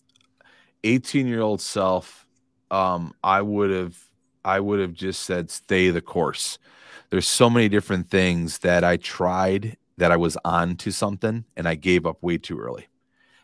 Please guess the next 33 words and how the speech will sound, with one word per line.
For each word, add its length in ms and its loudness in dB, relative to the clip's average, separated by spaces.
And 140 -4
so 360 4
I 200 2
would 200 2
just 220 -2
say, 160 0
"Stay 300 0
the 140 -2
course." 420 -6
If, 300 -10
'cause, 180 -4
uh, 120 -8
uh, 320 -6
the 120 0
reason 300 4
I 80 4
preach 340 -2
so 140 -2
much 220 -2
about, 300 -2
you 100 -2
know, 100 -2
working 440 -2
according 380 0
to 100 2
a 40 2
vision 520 -4
and 140 -6
sticking 340 -4
according 380 -2
to 80 -2
the 100 -4
vision, 460 -4